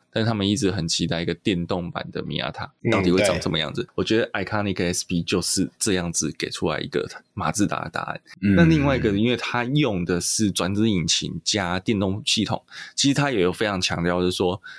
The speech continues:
Speaker 1: 这颗转子引擎是吃什么燃料呢？它可以吃氢燃料，它也可以吃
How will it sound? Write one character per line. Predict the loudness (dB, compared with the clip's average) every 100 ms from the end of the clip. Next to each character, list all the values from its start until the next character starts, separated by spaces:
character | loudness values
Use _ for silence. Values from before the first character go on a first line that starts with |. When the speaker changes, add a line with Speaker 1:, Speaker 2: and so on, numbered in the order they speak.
| -4
Speaker 1:
这 | -2
颗 | 2 2
转 | 0 0
子 | 0
引 | 0
擎 | 2 0
是 | 0
吃 | 0 2 2
什 | 0
么 | 0
燃 | 0 2
料 | 0
呢？ | -2
它 | -4
可 | -2
以 | -2
吃 | -2 -2 0
氢 | 0 0 0
燃 | -2 -4
料， | -4 -6 _ _
它 | -2 0
也 | 2 2 2
可 | 0 0
以 | 2 0
吃 | 0 0 4 4 4 2